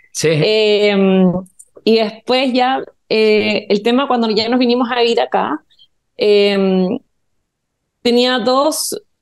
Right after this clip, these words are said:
Speaker 2: inquietudes que para mí era muy importante que cumpliera, eh, la forma en que generara dinero. Uno, que me dieran la libertad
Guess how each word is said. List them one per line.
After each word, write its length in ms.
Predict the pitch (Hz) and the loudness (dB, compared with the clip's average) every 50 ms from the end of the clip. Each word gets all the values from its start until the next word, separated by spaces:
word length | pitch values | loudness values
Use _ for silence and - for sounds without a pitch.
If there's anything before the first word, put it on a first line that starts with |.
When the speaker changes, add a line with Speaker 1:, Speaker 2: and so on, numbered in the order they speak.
| _ _ _ _ _ _ | _ _ _ _ _ _
Speaker 2:
inquietudes 560 | - 247 254 240 247 240 240 - 247 277 262 | 0 0 2 2 2 0 0 2 2 2 2
que 100 | 277 277 262 | 0 -4 -2
para 160 | - 226 226 | -2 0 0
mí 260 | 233 233 240 247 247 - | 0 0 0 -2 -2 -2
era 360 | 196 220 214 226 226 226 - - | -2 0 0 0 -2 -4 -4 -2
muy 200 | - 240 254 262 | 0 2 2 2
importante 460 | 262 240 262 240 247 233 - 269 254 | 2 0 0 -2 -4 -2 -2 -2 -2
que 120 | 254 - 240 | -2 -2 -4
cumpliera, 580 | 220 208 185 226 240 247 247 247 247 240 - - - _ _ - - - | -6 -2 0 0 2 2 2 0 -2 -4 -8 -10 -18 _ _ -12 -6 -2
eh, 520 | 208 208 214 208 208 208 208 208 208 208 208 | -2 0 2 2 2 2 2 0 0 -2 -2
la 180 | 196 208 190 | -2 -2 -2
forma 380 | - - 247 - 220 233 220 - - | -2 -2 -2 0 0 -2 -4 -4 -2
en 140 | - 214 196 | -2 -2 0
que 160 | - 220 214 | 0 -2 -2
generara 460 | - - 220 214 214 208 208 208 208 | -2 -2 -2 0 0 0 0 0 0
dinero. 460 | 202 190 175 160 160 151 160 - - _ | -2 -2 -2 -2 0 0 0 -2 -2 _
Uno, 560 | 220 247 262 277 285 294 311 339 381 370 349 - _ | 0 0 2 2 2 0 0 0 -2 -2 -4 -8 _
que 460 | - 240 240 233 240 262 - - - | 0 0 2 4 2 2 0 -2 -2
me 440 | - 226 226 226 220 226 220 220 214 | 0 2 2 2 2 0 2 2 2
dieran 280 | 214 214 226 233 226 226 | 4 4 2 2 2 2
la 120 | 233 226 220 | 2 2 2
libertad 320 | 220 214 208 208 - | 2 2 0 0 -2